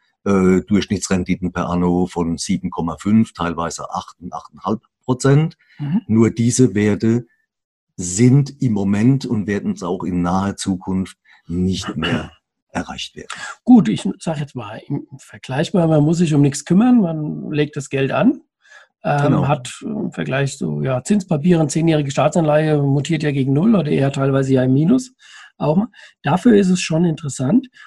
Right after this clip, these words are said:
Speaker 2: Würdest du sagen, noch mal einzugrenzen, so als Fazit, für wen so eine, äh, Form der Geldanlage als alternatives Investment in Pflegeimmobilien geeignet ist?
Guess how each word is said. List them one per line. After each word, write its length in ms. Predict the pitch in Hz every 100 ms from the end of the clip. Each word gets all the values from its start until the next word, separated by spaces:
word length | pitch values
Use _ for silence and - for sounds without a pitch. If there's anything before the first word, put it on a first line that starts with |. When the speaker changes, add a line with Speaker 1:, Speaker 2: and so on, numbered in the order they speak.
| -
Speaker 2:
Würdest 380 | 185 220 262 -
du 60 | 220
sagen, 440 | 170 185 220 240
noch 140 | 220 214
mal 120 | 160
einzugrenzen, 640 | 175 214 208 208 220 190
so 80 | 190
als 140 | 175
Fazit, 420 | - 165 165 180 - _ _ _
für 300 | _ 180 151
wen 420 | 156 180 190 175
so 140 | 160 160
eine, 480 | 156 151 143 139 _ _ _ _ _
äh, 240 | 139 139
Form 580 | 139 - 143 156 170 156
der 220 | 151 147
Geldanlage 600 | 139 151 165 143 139 143
als 100 | 143
alternatives 640 | 135 156 139 135 147 139 135
Investment 500 | 131 135 139 143 139
in 100 | 127
Pflegeimmobilien 720 | 135 135 135 131 120 123 120
geeignet 420 | - 120 _ 113
ist? 180 | _ _